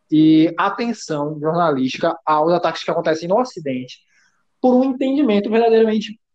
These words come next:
preconceituoso e eurocentrista e, digamos assim, o, o, o Ocidente em primeiro lugar.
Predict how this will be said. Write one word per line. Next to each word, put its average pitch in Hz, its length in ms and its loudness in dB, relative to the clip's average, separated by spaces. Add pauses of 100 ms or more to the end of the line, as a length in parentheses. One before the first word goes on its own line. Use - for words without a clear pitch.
(140)
preconceituoso 214 960 2
e 214 60 4
eurocentrista 208 800 0
e, 156 360 0 (520)
digamos 139 300 0
assim, 143 240 -4 (540)
o, 170 60 2 (440)
o, 175 300 2
o 170 80 2
Ocidente 170 500 -2
em - 20 -2
primeiro 160 320 0
lugar. 123 340 -2